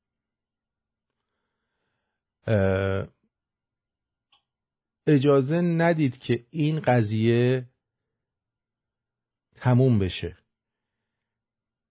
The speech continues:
یعنی هر بار که شما عزیزان زحمت می‌کشید، جونتون کف دستون می‌ذارید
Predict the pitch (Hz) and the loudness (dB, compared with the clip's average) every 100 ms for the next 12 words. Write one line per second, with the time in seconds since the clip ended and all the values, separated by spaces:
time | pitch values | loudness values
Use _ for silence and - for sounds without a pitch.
0 | _ _ _ 123 131 160 156 160 180 175 | _ _ _ 0 2 2 0 -2 -2 0
1 | 170 151 - 123 104 95 - _ _ _ | 2 2 0 -2 0 -2 -10 _ _ _
2 | _ _ _ _ _ _ _ _ - 127 | _ _ _ _ _ _ _ _ -4 0
3 | 143 151 123 110 101 110 92 95 _ _ | 2 2 0 -2 0 -2 -2 -8 _ _
4 | _ _ _ _ _ _ _ _ - 113 | _ _ _ _ _ _ _ _ 0 0
5 | 110 127 143 120 110 101 107 92 _ _ | 2 0 0 -2 -4 -4 -6 -10 _ _
6 | _ _ _ _ _ _ _ _ _ _ | _ _ _ _ _ _ _ _ _ _
7 | _ _ _ - 135 135 139 131 135 131 | _ _ _ -4 -2 0 -2 0 -2 0
8 | 135 127 - 123 107 95 95 92 | 0 0 -2 0 2 0 -4 -6